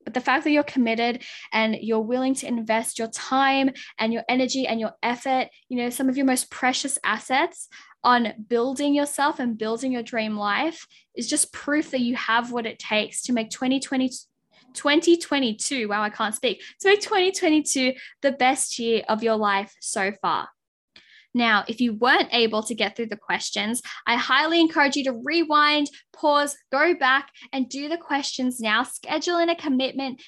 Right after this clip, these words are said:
to yourself to get it done today. You know, it can be so easy to leave it for another time, but the more tasks that we put off to later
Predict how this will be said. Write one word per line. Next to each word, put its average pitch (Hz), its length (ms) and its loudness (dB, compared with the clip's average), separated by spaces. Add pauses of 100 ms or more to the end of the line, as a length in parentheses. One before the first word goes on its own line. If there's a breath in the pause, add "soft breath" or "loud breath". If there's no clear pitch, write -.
(120 loud breath)
to 285 100 -2
yourself 269 380 0
to 269 100 -4
get 247 260 0
it - 220 -4
done 240 260 2 (160)
today. 202 560 -6 (380 soft breath)
You 247 80 0
know, 254 80 4
it 262 80 -2
can 311 120 0
be 294 100 0
so 294 360 0
easy 320 360 0
to 262 100 -2
leave 254 260 -4
it 269 160 -4
for 285 120 -4
another 240 300 -2
time, 220 520 -2 (280 loud breath)
but 277 120 -6
the 311 100 4
more 285 240 4
tasks - 560 2
that 285 160 0
we 302 100 -2
put - 320 -10
off 233 280 -2
to 254 160 -6
later 226 520 -2